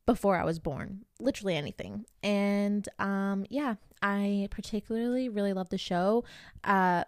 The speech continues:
first five seconds, I realized it was dubbed, which, you know, don't,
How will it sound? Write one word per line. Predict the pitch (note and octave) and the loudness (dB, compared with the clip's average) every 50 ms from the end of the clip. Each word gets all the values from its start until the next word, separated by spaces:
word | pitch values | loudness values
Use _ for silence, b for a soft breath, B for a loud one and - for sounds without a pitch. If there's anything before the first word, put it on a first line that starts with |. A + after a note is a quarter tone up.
| - _ _ | -6 _ _
first | G#3+ G3+ F#3+ G3+ - - - - - - - - - - _ _ _ _ _ _ - | 0 2 2 0 -2 -6 -8 -8 -10 -10 -10 -12 -16 -20 _ _ _ _ _ _ 0
five | G3+ F#3+ F#3+ F3+ - - | 2 2 2 0 -4 -10
seconds, | - - G#3 G3 - A3 A3+ B3 C4+ C4 | -8 -6 -6 -2 0 0 2 2 2 2
I | B3+ G#3+ | 2 2
realized | G3 F#3 F#3+ F3+ F3+ F3 F3 F3 F3+ F#3 F3 - - | 4 2 2 2 2 2 0 0 0 -2 -4 -6 -6
it | - F#3+ | -4 -4
was | F#3+ F#3+ E3 | -2 -4 -4
dubbed, | - - E3+ E3 F3+ G#3 A3+ A#3 - - - - - | -2 0 2 2 2 0 0 -4 -8 -10 -10 -10 -8
which, | - F#3+ F3+ E3+ - - - - - - - - - | -4 -2 -2 -2 -2 -4 -6 -8 -8 -10 -12 -14 -12
you | - D4+ E4+ F4 | -8 -6 -2 0
know, | E4+ D4 C4+ C4+ C4 C4 C4 - _ _ _ _ - _ _ | 2 2 2 2 0 0 -4 -10 _ _ _ _ -20 _ _
don't, | - A3+ A3+ A#3+ B3+ C#4 D4+ D4+ | 2 4 4 4 2 -2 -6 -12